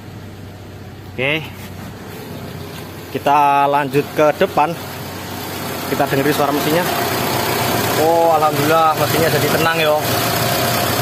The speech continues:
Mesinnya jadi tenang. Apa sih yang digonjal, guys? Ceret yo, guys.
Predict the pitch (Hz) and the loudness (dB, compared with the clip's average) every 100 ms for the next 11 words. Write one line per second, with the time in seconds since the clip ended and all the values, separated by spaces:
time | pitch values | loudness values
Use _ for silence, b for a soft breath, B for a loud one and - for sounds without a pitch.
0 | - - - - - 170 170 139 143 147 | 0 0 0 2 2 2 2 2 2 2
1 | 143 143 139 131 120 117 117 113 117 - | 2 2 2 2 2 0 -2 -2 -4 0
2 | 160 202 - 220 185 170 151 151 151 165 | 0 0 2 2 2 2 2 4 4 4
3 | 147 143 120 - - - - - 196 233 | 2 2 0 0 -2 -2 -2 0 2 2
4 | 233 202 170 165 151 | 4 4 4 4 2